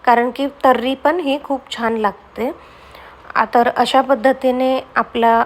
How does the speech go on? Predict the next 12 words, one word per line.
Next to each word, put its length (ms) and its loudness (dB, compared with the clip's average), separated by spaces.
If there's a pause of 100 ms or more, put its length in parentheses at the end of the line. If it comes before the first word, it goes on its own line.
मिसळ 460 -2
बघा 240 0
बोलता 320 -4
बोलता 280 -4
किती 340 -10
सुंदर 480 -4
असं 220 -2
दिसतंय, 560 -6 (720)
टेम्प्टिंग 460 2
वाटतंय 400 0
की 200 -8
नाही? 160 -8